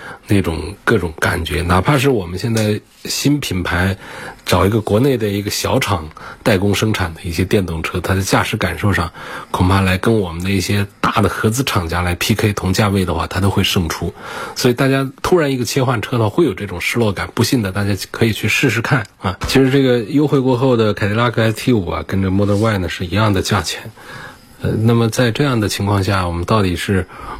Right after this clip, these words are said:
买什么的话呢？其实不是这两个车之间的P K和对比，而是说我们在消费心态上的一个选择。你是比较年轻的，能够接受新鲜事物的，我建议还是可以看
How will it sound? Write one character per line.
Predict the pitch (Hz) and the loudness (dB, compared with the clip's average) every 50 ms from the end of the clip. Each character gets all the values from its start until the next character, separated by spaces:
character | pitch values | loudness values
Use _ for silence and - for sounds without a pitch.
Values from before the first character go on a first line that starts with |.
| - - | -4 -2
买 | 95 90 85 | 0 0 0
什 | 80 - - 90 | 0 0 2 2
么 | 98 110 | 4 4
的 | 110 | 4
话 | 98 - 98 92 | 2 2 0 0
呢？ | 90 85 82 80 | 0 -2 -2 -2
其 | - - 104 | -2 -2 -2
实 | 92 | -2
不 | 92 - - 113 | -2 2 2 2
是 | 117 - - | 2 0 0
这 | - - 196 | 2 2 2
两 | 147 101 85 87 85 | 2 2 -4 -8 -12
个 | - | -10
车 | - - 92 | -6 -4 -4
之 | 85 - 87 | -4 -2 -2
间 | 87 90 85 85 | -2 0 0 0
的 | 85 82 80 | 0 -2 -2
P | - - - 92 | -2 0 0 0
K | - - 101 82 | 0 0 -2 -2
和 | - - 85 82 80 | 0 0 -2 -2 0
对 | - 87 82 | 0 0 0
比， | 78 - 73 - | 0 -2 -4 -4
而 | - 76 73 92 92 | -2 0 2 2 2
是 | - - 95 | 2 0 0
说 | 85 95 92 90 - - - - - - - - | 2 2 2 0 -2 -4 -12 -16 -14 -16 -10 -4
我 | - - 80 | 0 0 0
们 | 80 85 87 87 | 2 2 0 2
在 | 92 90 85 | 2 2 2
消 | - 110 110 | 2 2 2
费 | 107 107 | 2 2
心 | 98 - 127 | 2 2 0
态 | 127 143 139 110 | 2 2 2 0
上 | - - 87 82 | 0 -4 -6 -6
的 | 78 78 78 | -6 -6 -6
一 | 78 78 80 | -6 -6 -6
个 | - - - | -4 -4 -2
选 | - - - 92 92 | -2 -2 -2 -2 -4
择。 | 90 - - - - - - - | -4 -4 -4 -6 -6 -8 -8 -2
你 | - 95 87 | 0 2 2
是 | 87 - 107 104 98 92 87 - - - - - - - - - | 4 4 4 4 2 2 -2 -4 -10 -18 -18 -18 -18 -20 -16 -6
比 | - - | -2 0
较 | 85 80 104 95 | 2 2 2 2
年 | 92 92 104 107 | 2 2 0 0
轻 | - - 117 113 | 0 0 0 0
的， | 104 101 | 2 0
能 | 87 82 90 110 | 0 0 0 0
够 | 113 107 | 0 0
接 | - - 107 107 | 0 2 0 0
受 | 98 - 107 95 87 | 2 2 0 -2 -2
新 | - - 104 | -2 -2 -2
鲜 | 95 85 98 95 | 0 0 0 0
事 | 95 - - 104 | 0 0 2 0
物 | 95 85 80 80 | 0 0 -2 -4
的， | 78 71 69 - - - - - - - - - - - - - - - - - | -4 -6 -6 -8 -10 -14 -18 -18 -16 -16 -16 -16 -16 -16 -18 -18 -20 -10 -2 0
我 | 98 95 | 0 2
建 | - - 104 95 | 4 2 2 2
议 | 90 80 | 0 -2
还 | - 92 87 | -2 -2 -2
是 | 82 87 | -2 -2
可 | 90 - - | -4 0 0
以 | 90 82 82 | 0 0 0
看 | - - - 90 80 78 | 0 0 0 0 0 -2